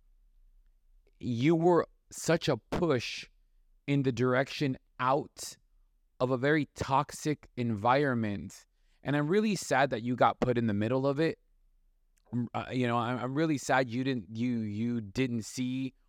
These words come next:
what was going on behind the scenes. But I knew eventually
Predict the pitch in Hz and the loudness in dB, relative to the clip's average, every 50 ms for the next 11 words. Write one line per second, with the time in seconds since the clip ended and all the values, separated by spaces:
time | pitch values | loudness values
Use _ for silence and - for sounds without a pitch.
0 | _ _ 104 120 113 123 139 139 120 104 127 127 127 127 123 117 113 120 127 127 | _ _ -2 -2 0 2 0 0 0 0 0 0 2 2 0 0 -2 -2 -2 0
1 | 123 127 117 120 131 131 135 135 135 131 123 - 143 143 151 151 156 160 165 147 | 0 0 0 0 -2 -2 -2 -2 -2 -4 -6 -6 -4 -2 -2 -2 -2 -2 -4 -6
2 | - - - _ _ _ _ _ _ _ _ _ _ _ _ _ _ _ _ _ | -8 -14 -18 _ _ _ _ _ _ _ _ _ _ _ _ _ _ _ _ _
3 | _ _ - 131 135 143 147 156 160 165 175 180 175 170 147 123 117 131 131 143 | _ _ -8 -2 2 4 4 4 4 2 2 2 4 2 2 2 2 0 0 0
4 | 135 - - 151 147 139 147 147 151 151 151 - - | -2 -2 0 0 0 0 0 -2 -2 -2 -4 -6 -8